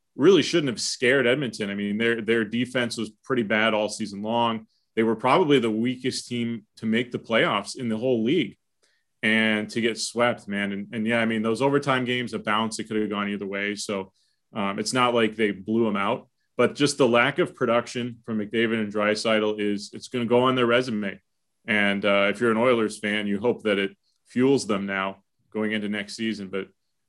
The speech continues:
you know, we talk, you know, we're gonna get to the disappointment of the Leafs in a moment, but the Oilers, man,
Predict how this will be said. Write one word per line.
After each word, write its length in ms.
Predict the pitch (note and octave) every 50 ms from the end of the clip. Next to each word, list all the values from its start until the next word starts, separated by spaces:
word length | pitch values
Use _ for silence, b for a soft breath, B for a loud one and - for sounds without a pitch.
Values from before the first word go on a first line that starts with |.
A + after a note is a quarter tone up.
| _ _
you 100 | - A#2+ G#2+
know, 200 | G2+ F#2+ F#2 - _ _ _ _ _ _ _ _ _ _
we 120 | - B2+ B2+
talk, 220 | B2+ C#3 C#3 A2+
you 180 | C3 C3 B2+ A#2+
know, 160 | A2 A2 A2
we're 100 | A2 B2
gonna 140 | C3 B2+ A#2+
get 160 | C3+ C3 -
to 80 | - A#2+
the 80 | A2
disappointment 540 | G#2+ B2 A#2 - A2+ - B2+ B2+ A#2+ A#2+ A2
of 60 | G#2+
the 60 | G#2+
Leafs 280 | G#2 A2 B2 A#2+ - -
in 100 | A2 G#2
a 40 | G2+
moment, 380 | G2+ G2+ A2 A#2+ C3 C3 B2+ -
but 220 | A2 G2+ G2 G2+ - _ _ _ _ _ _ _ -
the 60 | A2+
Oilers, 520 | G#2+ A2 B2 C#3+ C3 A#2 G#2+ G#2+ G2 G2+ G#2
man, 320 | G2+ G2 G2 G2+ G2+